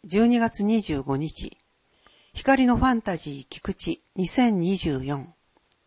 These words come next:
菊池の夜がきらびやかに光る。光のファンタジー菊池が市ふるさと創生市民広場で開催され、連日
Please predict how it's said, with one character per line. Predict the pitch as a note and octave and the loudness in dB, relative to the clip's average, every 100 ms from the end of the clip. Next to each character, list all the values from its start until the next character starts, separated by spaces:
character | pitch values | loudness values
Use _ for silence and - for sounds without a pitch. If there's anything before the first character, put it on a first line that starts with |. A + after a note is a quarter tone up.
| _ _ _ _ _ _ | _ _ _ _ _ _
菊 | - G#3+ B3 | -8 0 2
池 | - | 4
の | A#3+ A#3 | 4 6
夜 | A#3 G#3 | 4 2
が | D#3+ | -2
き | - F#3+ | -4 2
ら | A#3 | 4
び | B3 | 4
や | G#3+ | 2
か | - | 0
に | C#3 B2+ | -6 -6
光 | - D3+ D#3 | -10 -10 -10
る。 | - _ _ _ _ _ _ _ _ _ _ _ _ _ _ _ _ _ _ | -16 _ _ _ _ _ _ _ _ _ _ _ _ _ _ _ _ _ _
光 | - - C4 C4 | -12 2 4 6
の | B3 | 4
フ | B3 | 6
ァ | B3+ | 4
ン | A#3+ | 4
タ | F#3 | 0
ジ | D#3+ | 0
ー | D3 | -4
菊 | - - E3+ | -6 -8 -8
池 | - | -4
が | D#3+ D#3 - _ _ _ _ | -4 -4 -10 _ _ _ _
市 | - - A3+ _ - | -4 -2 -2 _ -2
ふ | A3 | 2
る | B3+ | 2
さ | B3+ G3+ | 2 0
と | E3 | 0
創 | - A3+ | 2 2
生 | - A3+ G#3 | 4 2 2
市 | - | 0
民 | A3+ B3+ | 2 2
広 | A#3 A#3 | 2 0
場 | E3+ | 0
で | D3 C3+ | -2 -6
開 | D#3 E3+ | -6 -6
催 | F3 D#3 | -4 -6
さ | - D3+ | -4 -8
れ、 | F3+ - _ _ _ _ _ _ - | -8 -16 _ _ _ _ _ _ 0
連 | G#3 G#3+ | 2 4
日 | G3+ G3+ G#3 | 2 -2 -2